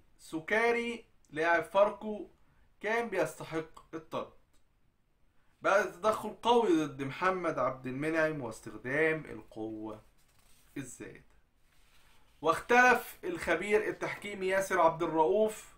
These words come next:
عبر قناة اون تايم Sport اتنين مع السابقين حول صحة الهدف الملغي. قال: إلغاء هدف بيرسي تاو أمام فاركو قرار صحيح بسبب التسلل.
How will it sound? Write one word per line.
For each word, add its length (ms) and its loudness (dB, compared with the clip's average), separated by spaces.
عبر 460 -4
قناة 320 2
اون 220 -8
تايم 320 6
Sport 560 4
اتنين 600 -4
مع 320 0
السابقين 760 -2
حول 300 2
صحة 400 -4
الهدف 460 0
الملغي. 680 0
قال: 520 4
إلغاء 720 6
هدف 360 0
بيرسي 340 -4
تاو 260 0
أمام 360 -2
فاركو 600 2
قرار 440 2
صحيح 560 -4
بسبب 540 -2
التسلل. 760 2